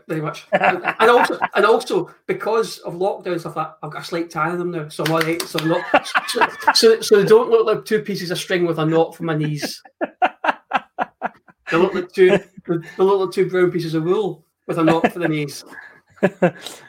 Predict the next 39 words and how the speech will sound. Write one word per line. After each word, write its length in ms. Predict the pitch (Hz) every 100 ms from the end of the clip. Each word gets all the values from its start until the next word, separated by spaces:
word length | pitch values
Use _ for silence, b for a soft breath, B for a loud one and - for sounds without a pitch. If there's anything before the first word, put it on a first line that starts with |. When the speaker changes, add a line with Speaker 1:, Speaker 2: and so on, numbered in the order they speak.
| -
Speaker 2:
Now, 280 | 185 185 208
Mark 280 | 185 226 208
Mitchell 320 | 214 196 208
has, 140 | 180 170
says 300 | 175 175 170
that 120 | 170
he's 180 | 170 185
got 160 | 190
nothing 180 | 180 170
as 160 | 151 135
well 180 | 151 160
'cause 180 | 156
there's 140 | 135 135
no 100 | 147
important 440 | 139 151 139 139
occasions 380 | - 143 135 139
to 80 | 131
clash 340 | - 139 127
with 80 | 127
a 40 |
Rangers 260 | 123 151 151
game. 240 | 165 147 - b b -
I'm 200 | 185 214
actually 300 | 214 - 180
glad 300 | 151 160 180
about 160 | 196
that 180 | 180 143
because 300 | 151 - 147
it 80 | 156
means 400 | 160 180 180 -
that 240 | 156 147 - _ _ _ _ _ _ _ _ _ _
we 100 | 139
can't 340 | - 160 156 -
give 160 | 160
another 280 | 143 143 147
thing 360 | - - 143 143
away 220 | 139 143
to 80 | 131
Mark. 340 | 135 165 -